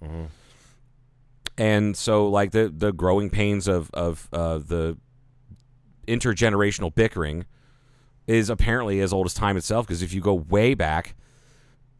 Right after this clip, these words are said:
Speaker 2: people that were teenagers in, say, the, I wanna say it was the eighteen eighties that I read some shit from, like, some letters of school teachers or school, uh, s-, like, uh, school age kids wrote, like, teenagers.
Speaker 1: Mm-hmm.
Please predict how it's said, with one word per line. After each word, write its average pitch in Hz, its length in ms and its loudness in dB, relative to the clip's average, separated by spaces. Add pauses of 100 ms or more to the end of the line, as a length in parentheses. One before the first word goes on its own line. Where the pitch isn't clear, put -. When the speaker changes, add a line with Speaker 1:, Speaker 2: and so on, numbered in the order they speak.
Speaker 2:
people 123 440 4
that 107 140 0
were 95 460 4 (400)
teenagers 113 680 0
in, 95 140 -2
say, 92 240 -2
the, 87 380 0
I 101 40 -4
wanna 107 140 -2
say - 120 -6
it - 20 -2
was 87 80 -4
the - 120 -8
eighteen 98 300 -6
eighties 98 380 -4
that 101 80 -2
I - 20 0
read 95 220 0
some 87 260 -10
shit - 260 -6
from, 85 200 -6
like, 82 180 -4
some 85 180 -8
letters 90 360 0
of 76 80 -8
school 87 180 -4
teachers 90 640 -4
or 123 100 -2
school, 107 400 0 (440)
uh, 90 320 0
s-, - 240 -6
like, 90 200 -2 (120)
uh, 85 160 -4
school 113 280 -2
age 98 460 -4
kids 104 460 -2
wrote, 95 420 2
like, 87 140 -4
teenagers. 101 640 -6 (120)
Speaker 1:
Mm-hmm. 82 260 -8